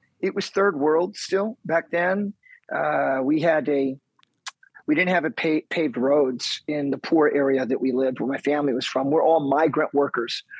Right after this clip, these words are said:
Uh, my family and myself, uh, as well. We picked, uh, crops and we worked, uh, in the fields. Um, we had an outhouse, outhouse, uh, no plumbing, and,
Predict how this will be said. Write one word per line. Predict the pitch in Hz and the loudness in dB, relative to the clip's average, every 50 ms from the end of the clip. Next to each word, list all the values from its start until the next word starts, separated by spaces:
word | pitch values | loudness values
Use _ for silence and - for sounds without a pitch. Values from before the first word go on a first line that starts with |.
| - - - - - | -16 -16 -16 -12 -8
Uh, | 127 131 139 139 135 | -6 -4 -4 -4 -2
my | 135 139 147 143 | -2 -2 -2 -2
family | - - 165 160 160 156 156 156 156 151 | 0 0 0 2 2 2 0 0 0 0
and | 147 143 | 0 0
myself, | 143 139 - - - 147 143 139 - _ - | -2 -2 -2 0 2 2 2 0 -2 _ -6
uh, | 147 143 131 - | -4 -4 -4 -4
as | 151 139 - - | -4 -6 -2 0
well. | 160 151 143 127 135 - _ - - - _ | 2 2 4 2 0 -2 _ -14 -20 -8 _
We | - 139 135 | 0 0 0
picked, | - - - 165 170 - - - - - _ _ - | 0 0 -2 -2 -2 -4 -8 -10 -10 -14 _ _ -4
uh, | 156 156 156 147 147 143 135 - _ | -2 -2 0 0 -2 -2 -4 -4 _
crops | - - 170 156 165 165 - - - - - - - _ _ _ _ - | -2 0 2 2 0 -2 -4 -6 -6 -6 -8 -10 -14 _ _ _ _ -8
and | 156 156 | -6 -2
we | 151 156 143 | 0 2 2
worked, | 131 151 147 139 - - - - - _ - - - - - - - - | 4 2 2 0 -2 -6 -12 -12 -14 _ -18 -18 -18 -18 -14 -6 -4 -2
uh, | 139 147 - | -2 0 -2
in | 175 156 | -2 -4
the | 143 123 | -4 -2
fields. | - - 151 123 - - - - - - _ - - - - - - - - - 160 | 0 2 2 2 2 -2 -8 -10 -10 -12 _ -18 -16 -14 -12 -12 -12 -12 -8 -4 -2
Um, | 160 156 151 147 143 131 135 - _ _ _ _ _ - | 0 0 0 -2 -4 -6 -8 -12 _ _ _ _ _ 2
we | 151 165 | 4 4
had | 147 135 | 4 2
an | 147 | 0
outhouse, | 147 147 156 - 147 170 160 156 165 - - - - - - - _ _ _ _ _ - | 0 -2 -2 0 0 0 0 0 -2 -2 -4 -8 -8 -8 -10 -12 _ _ _ _ _ 0
outhouse, | 170 160 151 160 170 170 160 170 175 - - - - - - _ _ _ _ _ - - | 2 2 2 2 0 0 0 0 -2 -6 -10 -12 -12 -14 -16 _ _ _ _ _ -6 -4
uh, | 127 127 131 135 135 135 139 135 135 - - _ _ - - - _ _ | -2 -2 -2 -2 -2 -4 -4 -4 -6 -8 -12 _ _ -20 -20 -20 _ _
no | 143 160 156 | 0 2 2
plumbing, | 156 - - 165 165 175 190 196 190 _ _ _ _ _ _ _ _ - | 2 2 0 0 2 0 -2 -4 -6 _ _ _ _ _ _ _ _ -10
and, | 135 135 143 143 143 143 139 139 135 131 | -6 -4 -4 -4 -2 -2 -4 -4 -4 -6